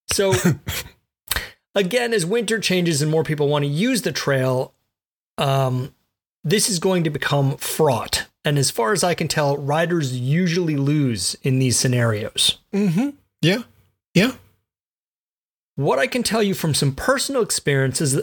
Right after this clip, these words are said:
Speaker 1: at the tail end of the summer when we had just a, a lot, a lot of rain was that our local mountain bike associ-,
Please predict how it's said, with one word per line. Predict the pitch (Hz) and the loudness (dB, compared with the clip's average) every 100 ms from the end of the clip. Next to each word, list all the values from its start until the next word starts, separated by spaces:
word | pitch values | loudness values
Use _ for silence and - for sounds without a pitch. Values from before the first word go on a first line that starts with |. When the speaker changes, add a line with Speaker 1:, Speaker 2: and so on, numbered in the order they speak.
| - | -2
Speaker 1:
at | 147 135 | -2 0
the | 139 | -2
tail | - 180 190 185 | 0 0 0 0
end | 180 156 147 | 0 0 2
of | 131 | 0
the | 123 | -2
summer | - 175 135 113 | 0 2 2 0
when | 113 | 0
we | 120 | 0
had | 113 127 120 110 | 2 2 2 2
just | 120 - | 0 0
a, | 110 117 - | 0 0 0
a | |
lot, | 113 107 113 139 143 127 | 0 0 -2 0 0 0
a | |
lot | 117 123 123 | -2 0 0
of | 110 | 0
rain | 127 127 | 2 2
was | 127 | 0
that | 127 143 | 0 0
our | 135 | 0
local | 143 202 214 226 | 2 0 0 0
mountain | 165 165 185 156 | 0 0 0 0
bike | 143 135 | 2 0
associ-, | 139 139 123 - 127 | 0 2 0 2 0